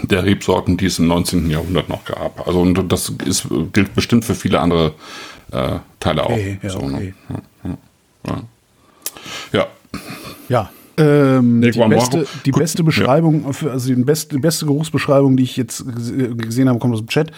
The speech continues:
Speaker 2: von Cheese, der schreibt, „Kirsch-Vanille-Pudding-Plunder“, und der hat so recht.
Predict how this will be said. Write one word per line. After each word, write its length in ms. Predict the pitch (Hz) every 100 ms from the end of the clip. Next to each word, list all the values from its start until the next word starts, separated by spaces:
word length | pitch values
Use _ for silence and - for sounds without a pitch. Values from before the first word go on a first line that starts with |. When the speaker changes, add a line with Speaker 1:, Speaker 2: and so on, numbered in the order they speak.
| - -
Speaker 2:
von 240 | - 117 104
Cheese, 320 | - 151 151
der 120 | 135
schreibt, 320 | - 123 123 - - _
„Kirsch-Vanille-Pudding-Plunder“, 1800 | - 196 196 - 110 120 135 156 170 156 - 165 131 104 - 120 120 131 139
und 160 | 113
der 120 | 104 92
hat 120 | -
so 140 | 117
recht. 460 | 110 101 85 -